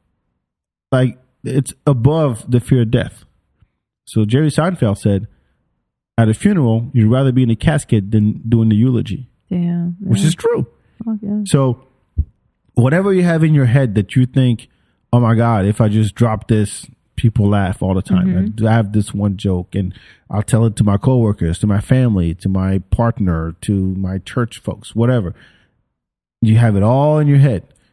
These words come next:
Speaker 1: And you get on that fucking stage, you get in front of the mic, and you got strangers staring at you going, "Be funny, motherfucker."
Speaker 2: Mm-hmm.
Speaker 1: And
Speaker 2: It's
Speaker 1: now
Speaker 2: a
Speaker 1: you have to deliver.
Speaker 2: Yeah.
Speaker 1: And however you have it in your head, it's not gonna come out the
Speaker 2: Nope.
Speaker 1: way you think
Speaker 2: Yeah.
Speaker 1: at all.
Speaker 2: No, it's, it's pretty m-, remarkable, to be honest with you, 'cause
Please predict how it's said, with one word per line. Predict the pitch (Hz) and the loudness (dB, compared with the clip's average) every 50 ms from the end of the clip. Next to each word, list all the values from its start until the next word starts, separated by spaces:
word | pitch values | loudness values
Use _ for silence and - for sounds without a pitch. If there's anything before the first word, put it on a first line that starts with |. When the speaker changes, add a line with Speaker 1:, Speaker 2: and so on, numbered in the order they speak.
| _ - | _ -10
Speaker 1:
And | 98 95 90 | -6 -6 -4
you | 87 | -2
get | 90 110 117 | 0 2 2
on | 117 | 2
that | 120 120 | 2 0
fucking | - - 123 113 - 113 | 0 0 -2 0 0 -2
stage, | 104 - - 104 92 85 - - | -2 0 -2 -4 -2 -4 -6 -8
you | 90 87 | -4 -2
get | 104 | -2
in | 107 104 | -2 0
front | - 113 107 101 | 0 0 0 2
of | 104 104 | 2 0
the | 101 101 | 0 -2
mic, | 95 87 - _ - | -2 -4 -6 _ -8
and | |
you | 104 104 95 | -6 -6 -4
got | 98 87 85 | -4 -6 -8
strangers | - - - 120 117 107 104 101 - | -8 -4 -2 0 0 2 0 -2 -2
staring | - - 117 113 110 107 | -2 -2 -2 0 0 0
at | 101 92 87 87 - | 0 -2 -4 -6 -6
you | 92 92 92 | -6 -6 -4
going, | 90 92 95 92 90 90 90 90 | -4 -4 -4 -4 -6 -8 -6 -2
"Be | 117 120 117 | 0 0 0
funny, | - - - 101 92 90 90 | 0 0 -2 -2 -2 -2 -4
motherfucker." | 90 90 98 104 101 - - - 190 | -6 -8 -8 -10 -10 -8 -6 -4 -2
Speaker 2:
Mm-hmm. | 190 190 180 175 170 180 185 202 226 330 359 _ _ _ - | -2 0 0 0 0 -2 -2 -2 -4 -8 -10 _ _ _ -4
Speaker 1:
And | 104 98 | 0 0
Speaker 2:
It's | |
Speaker 1:
now | 101 110 | 2 2
Speaker 2:
a | |
Speaker 1:
you | 113 110 | 2 2
have | 110 107 - | 0 0 2
to | - 117 | 2 2
deliver. | 107 104 101 101 95 87 82 - - _ - | 4 4 2 2 0 -2 -4 -8 -12 _ -6
Speaker 2:
Yeah. | 180 202 226 240 214 180 170 - - | -4 -4 -2 -2 -4 -4 -6 -6 -2
Speaker 1:
And | 104 104 98 95 | -2 -2 0 0
however | 95 107 120 123 131 135 | 2 2 2 2 4 4
you | 139 | 2
have | 143 139 139 147 | 2 2 2 0
it | |
in | 143 143 | 2 2
your | 147 143 139 | 2 4 4
head, | 139 151 151 143 - _ - | 4 2 2 0 -4 _ -14
it's | 98 - - - | -14 -12 -10 -6
not | 98 98 98 101 101 | -4 -2 0 0 0
gonna | 98 104 101 | 0 0 0
come | - - - 110 104 | 0 -2 -4 -2 -2
out | 95 87 | -2 -2
the | 160 165 | -2 -2
Speaker 2:
Nope. | 180 95 | -2 0
Speaker 1:
way | 101 101 | 0 0
you | 98 98 - | -2 -2 -2
think | - - 117 - - _ _ - | -4 -6 -8 -10 -20 _ _ -8
Speaker 2:
Yeah. | - 185 202 208 196 | -6 -4 -4 -2 -2
Speaker 1:
at | 101 104 104 101 95 | 0 0 2 2 2
all. | 87 82 - - - - _ _ _ _ _ _ _ - | 0 -2 -4 -8 -14 -20 _ _ _ _ _ _ _ -6
Speaker 2:
No, | 185 226 269 262 | -4 -4 -2 -4
it's, | 240 - | -4 -4
it's | - - 220 - - - | -4 -6 -6 -6 -8 -18
pretty | - 123 - 269 - 349 | -8 -4 -4 -2 -2 -4
m-, | 349 262 - - | -6 -6 -8 -4
remarkable, | 180 180 175 170 160 160 175 180 180 - - 147 139 | -4 -2 -2 0 0 0 0 0 -2 -2 -4 -6 -6
to | 139 - | -6 -6
be | - 139 131 | -6 -6 -4
honest | 127 139 143 147 - - | -4 -4 -4 -6 -6 -6
with | 165 151 - | -8 -6 -6
you, | 156 151 | -4 -2
'cause | - 190 165 151 147 - | -2 -2 -2 -2 -6 -12